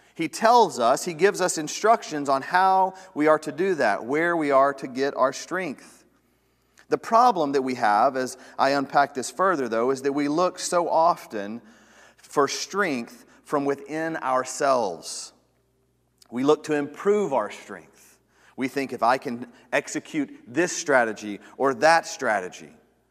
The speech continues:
that we will be able to accomplish something." Too often we think, "I can carry the burden on my own." And if we can carry it on our own,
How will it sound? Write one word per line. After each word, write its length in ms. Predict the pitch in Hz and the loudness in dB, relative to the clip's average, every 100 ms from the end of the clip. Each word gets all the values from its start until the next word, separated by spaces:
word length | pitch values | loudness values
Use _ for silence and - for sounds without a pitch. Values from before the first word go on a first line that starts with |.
| _ _ | _ _
that 200 | 135 127 - - | -6 -6 -8 0
we 120 | 156 | 2
will 120 | 170 | 4
be 220 | 139 139 | 2 2
able 580 | 139 156 175 151 110 90 - | 2 4 2 2 -2 -4 -4
to 140 | 143 | -2
accomplish 840 | 135 - 151 147 - 117 101 - - _ | -2 0 2 2 0 -8 -8 -12 -16 _
something." 560 | - 127 110 - 85 - _ _ _ _ _ _ _ _ _ | -8 -4 -4 -6 -18 -18 _ _ _ _ _ _ _ _ _
Too 200 | - 156 | 0 4
often 320 | 151 156 143 | 4 2 -2
we 100 | 139 | -4
think, 320 | 139 147 131 - - | -4 -6 -6 -10 4
"I 140 | 151 | 4
can 180 | 151 135 | 4 -4
carry 640 | 123 - 170 175 175 175 170 - - | -8 -4 0 2 2 2 0 -8 -6
the 120 | 123 | -6
burden 540 | 101 131 151 151 147 | 2 6 6 4 0
on 320 | - 131 131 | 0 2 2
my 260 | 127 123 120 | 2 0 -2
own." 520 | 98 123 120 107 82 - _ _ _ _ _ _ _ _ _ _ _ _ _ | -2 -4 -4 -8 -14 -20 _ _ _ _ _ _ _ _ _ _ _ _ _
And 120 | 113 | -8
if 100 | 123 | -6
we 80 | 143 | -4
can 160 | 127 117 | -6 -8
carry 400 | - 175 165 160 | -4 0 2 2
it 60 | |
on 160 | 139 135 | 0 0
our 180 | 123 123 | -2 0
own, 460 | 165 170 92 87 | -2 -2 -8 -16